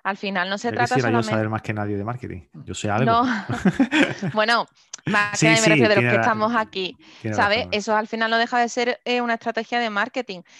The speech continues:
Speaker 1: Eh, hay muchos compañeros que ven mal, lo que hemos comentado otras veces, el tema de, de, de darte a conocer porque da la sensación de que te estás vendiendo, como si vendieras un producto.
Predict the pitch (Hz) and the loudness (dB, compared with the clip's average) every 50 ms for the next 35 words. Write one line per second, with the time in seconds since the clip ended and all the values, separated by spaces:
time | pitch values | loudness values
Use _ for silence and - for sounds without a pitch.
0 | - - _ - 220 220 214 208 208 202 185 - 208 214 220 226 - 240 233 - | -20 -20 _ -2 0 2 4 4 4 4 2 2 0 -2 -4 -6 -6 -8 -8 -8
1 | 240 214 233 226 226 226 226 247 262 _ - - 269 240 226 202 208 202 208 208 | -4 -2 -2 -2 0 -2 -2 -2 -4 _ -6 -4 -4 -4 -2 -2 -2 -2 -2 -2
2 | 214 220 233 269 320 - - - 214 208 208 196 196 196 - - 214 208 208 202 | 0 0 0 -2 -4 -8 -12 -12 -10 -10 -8 -8 -8 -10 -10 -8 -10 -6 -4 -4
3 | 196 202 - 208 208 208 214 - - 254 269 - _ _ _ _ - - 220 220 | -4 -2 -4 -6 -4 -6 -8 -8 -6 -10 -10 -10 _ _ _ _ -8 -6 -6 -4
4 | - 214 208 208 208 214 208 233 233 233 233 240 233 - - 220 208 202 208 202 | -2 -2 0 0 -2 -2 0 0 0 2 2 0 -2 -4 -6 -12 -8 -6 -4 -4
5 | 202 196 190 190 185 - 185 208 196 190 190 196 196 - 220 214 - 214 214 214 | -2 -2 -4 -4 -6 -4 -4 -2 0 0 0 0 0 -2 -4 -2 -2 -6 -6 -6
6 | 214 - - - 226 226 - - - 247 233 - 226 214 202 202 202 - 220 208 | -8 -8 -6 -4 -4 -4 -4 -4 -6 -8 -6 -4 -2 -2 -2 -2 -2 -6 -10 -12
7 | 226 220 - 233 226 240 - 247 226 226 208 - - 220 214 - - 214 196 185 | -12 -10 -10 -8 -8 -6 -8 -6 -8 -8 -10 -6 -4 -6 -6 -4 -8 -8 -8 -8
8 | 180 214 247 254 233 - 202 196 185 - 196 180 180 180 185 190 214 208 220 220 | -8 -8 -8 -8 -8 -10 -12 -14 -14 -10 -10 -10 -8 -6 -6 -6 -6 -6 -8 -14
9 | 208 - 185 180 175 202 240 _ _ - 196 175 | -14 -8 -8 -6 -6 -6 -10 _ _ -16 -16 -16